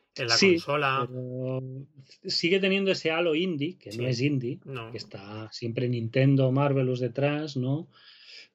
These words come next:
Speaker 2: Pero
Speaker 1: Sí, pero sigue teniendo ese punto, tú lo has dicho, de no grandes presupuestos. Sigue estando en ese
Speaker 2: Sí.
Speaker 1: todavía, que cada vez es más raro, ¿no? De media producción. Total.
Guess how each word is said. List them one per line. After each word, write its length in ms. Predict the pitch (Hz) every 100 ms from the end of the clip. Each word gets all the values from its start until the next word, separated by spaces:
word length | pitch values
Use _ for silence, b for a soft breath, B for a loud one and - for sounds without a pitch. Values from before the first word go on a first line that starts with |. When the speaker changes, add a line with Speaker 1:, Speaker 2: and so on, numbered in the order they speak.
| _ _ _ _ _ _
Speaker 2:
Pero 640 | 143 135 131 127 120 117 113
Speaker 1:
Sí, 100 | 202
pero 120 | 180
sigue 160 | 208 220
teniendo 340 | 214 208 208
ese 160 | 185 175
punto, 320 | 185 180 165
tú 80 | 165
lo 80 |
has 100 | 151 143
dicho, 300 | 160 202 170
de 160 | 135
no 220 | 127 131
grandes 340 | 127 127 123 -
presupuestos. 640 | 131 131 117 131 - 117
Sigue 340 | 139 156 190
estando 360 | 156 - 156 156
en 80 | 151
ese 180 | - 143
Speaker 2:
Sí. 40 |
Speaker 1:
todavía, 280 | 156 160 170
que 120 | 156
cada 160 | 143 156
vez 120 | 151
es 120 | 156
más 180 | 156 127
raro, 300 | 135 135 156
¿no? 120 | 147
De 120 | 160 135
media 280 | 135 135
producción. 680 | 135 131 120 110 - 101 98 - _ _ _ _ _ _ _ -
Total. 360 | 139 117 101